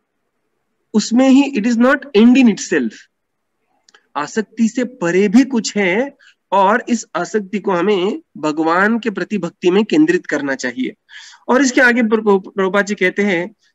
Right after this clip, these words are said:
कि विज्ञान भी एक ऐसी आसक्ति है जो हमें भगवान के प्रति जाने, आगे अग्रसर होने में रोकती है। कैसे रोकती है? भगवान, विज्ञान हमें समझाता है कि डार्विन्स थ्योरी, विज्ञान जब, जब,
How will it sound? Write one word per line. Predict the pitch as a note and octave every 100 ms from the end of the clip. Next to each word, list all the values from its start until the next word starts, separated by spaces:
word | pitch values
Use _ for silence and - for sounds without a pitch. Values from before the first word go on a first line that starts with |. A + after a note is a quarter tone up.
| _
कि | - G#3+ G3+
विज्ञान | E3 D#3+ D3+ F3+ A3 C#4
भी | C4+ C4+
एक | B3 -
ऐसी | F3+ F3+
आसक्ति | G3+ F3 G3 - F#3+
है | F#3+ F3
जो | F#3 F3+
हमें | F#3 G3+ F3
भगवान | D#3+ D3 D3+ F3 G#3+
के | G#3+
प्रति | G3 E3+ G3 F3 _ _ _ _ _ -
जाने, | C#3+ D3 D3+ D#3+
आगे | C#3 C#3+
अग्रसर | E3 C3+ D#3 F3 F#3
होने | D3 C3+ C3+
में | F#3
रोकती | C3+ A#2 B2+
है। | A#2 - _ _ - - - _
कैसे | A#3 A#3 C#4+
रोकती | B3 G#3 A3+
है? | A3+ A#3 _ -
भगवान, | D#3 D3+ F#3 G3+ G#3 - _ _ -
विज्ञान | D#3+ D#3+ G#3 G#3+ F#3 F#3+
हमें | E3 F3 F3+ _
समझाता | - D#3+ D#3+ E3 D#3+ F3
है | F#3 D#3+ F#3+ _ - _ -
कि | F3
डार्विन्स | E3 D#3+ F3+ F#3 F3+
थ्योरी, | - D3 D3 - _
विज्ञान | D#3+ E3 A3 A3+
जब, | A3 G3+
जब, | F3+ F#3 F3